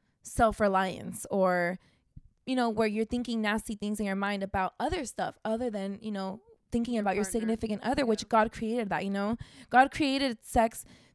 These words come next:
Speaker 1: to be between two people and to be vulnerable together, you know, to be intimate together, to help each other in those, in those times,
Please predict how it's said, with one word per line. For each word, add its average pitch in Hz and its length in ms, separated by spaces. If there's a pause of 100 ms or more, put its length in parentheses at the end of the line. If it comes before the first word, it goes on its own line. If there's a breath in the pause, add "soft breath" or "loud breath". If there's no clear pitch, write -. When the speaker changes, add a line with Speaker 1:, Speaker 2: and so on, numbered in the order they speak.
Speaker 1:
to - 80
be 233 160
between 233 420
two 254 160
people 233 420
and 196 120
to 220 240
be 208 180
vulnerable 214 500
together, 185 540 (300 loud breath)
you 233 80
know, 240 80
to 240 120
be 226 200
intimate 254 440
together, 190 540 (300 soft breath)
to - 120
help 302 320
each 285 160
other 202 300
in 208 160
those, 208 220 (100)
in 226 140
those 208 200
times, 190 420